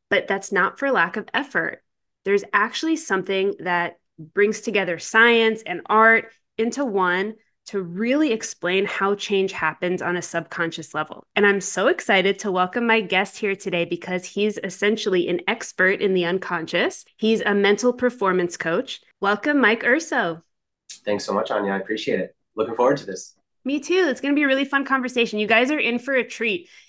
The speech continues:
Speaker 1: Even with the brief in, uh, chats I've had with Mike so far, and even listening to him on some other podcasts, I've already learned a few things from him. So you guys are really in for a treat.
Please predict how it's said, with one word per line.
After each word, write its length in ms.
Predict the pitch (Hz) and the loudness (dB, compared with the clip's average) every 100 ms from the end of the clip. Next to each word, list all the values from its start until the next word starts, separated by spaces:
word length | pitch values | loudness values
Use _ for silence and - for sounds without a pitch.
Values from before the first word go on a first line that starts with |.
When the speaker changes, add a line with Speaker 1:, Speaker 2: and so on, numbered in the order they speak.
| _ - | _ -6
Speaker 1:
Even 200 | 247 311 | -4 -2
with 160 | 311 | -2
the 420 | 285 254 208 - 175 | 0 4 2 0 -6
brief 400 | 214 226 233 - | -4 -4 -6 -10
in, 380 | - 214 208 202 - | 0 2 2 0 -4
uh, 380 | 185 202 175 175 170 | 0 2 2 0 -2
chats 300 | 247 226 220 | 0 0 2
I've 100 | 214 | 0
had 160 | 202 | 0
with 100 | 202 | 0
Mike 220 | 196 196 - | -2 -4 -4
so 160 | 190 | -10
far, 360 | 185 330 330 311 | 2 6 8 6
and 120 | 240 | 4
even 240 | 233 262 | -2 -4
listening 340 | 240 240 247 240 | -4 -4 -4 -6
to 80 | 233 | -4
him 260 | 214 226 | -2 -2
on 140 | 190 190 | -2 -2
some 220 | 202 196 | -4 -4
other 240 | 185 214 | 0 0
podcasts, 640 | 220 - 190 - 240 247 - | -2 0 0 2 2 2 -2
I've 140 | 190 | -2
already 320 | 180 190 233 | 2 2 2
learned 360 | 208 170 175 196 | 0 0 0 -2
a 80 | - | -6
few 200 | - - | -8 -10
things 480 | - 117 120 - - - _ | -8 -8 -10 -10 -20 -20 _
from 140 | 185 175 | -6 -4
him. 260 | 165 160 | -2 -4
So 600 | 160 - 160 160 156 117 - | -4 -2 0 0 -2 -6 -6
you 140 | 180 | -4
guys 240 | 180 175 | 0 0
are 80 | 175 | -2
really 260 | 170 165 160 | -2 -4 -6
in 80 | 160 | -8
for 160 | 170 | -6
a 80 | 160 | -8
treat. 400 | - 190 147 | -4 -4 -4